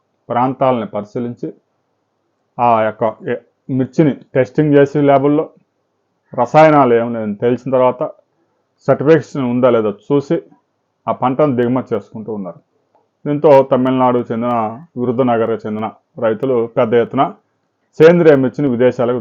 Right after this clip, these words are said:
దిగుమతి, ఎగుమతి చేస్తూ ఉన్నారు. ఇంకా డిమాండ్ కూడా ఉంది. భారతదేశంలో సేంద్రియ పద్ధతిలో మిర్చి సాగుని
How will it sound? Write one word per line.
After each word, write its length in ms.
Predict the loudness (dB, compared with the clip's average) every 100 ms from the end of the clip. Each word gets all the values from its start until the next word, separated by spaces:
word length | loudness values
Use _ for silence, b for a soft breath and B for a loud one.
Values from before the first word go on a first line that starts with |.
| -6
దిగుమతి, 320 | -6 -6 -6 -4
ఎగుమతి 280 | -2 -2 -2
చేస్తూ 260 | -6 -6 -10
ఉన్నారు. 260 | -10 -12 -16 _ _ _ _ _ _ _ _ -6
ఇంకా 200 | 6 8
డిమాండ్ 360 | 8 6 4 4
కూడా 220 | 4 4
ఉంది. 260 | 4 2 2 0
భారతదేశంలో 760 | 0 0 2 0 -2 -4 -2 -2 -4 -14 _ _
సేంద్రియ 380 | 2 4 4 2
పద్ధతిలో 480 | 4 0 -2 -2 -4
మిర్చి 300 | -4 -6 -10
సాగుని 380 | -6 -4 -4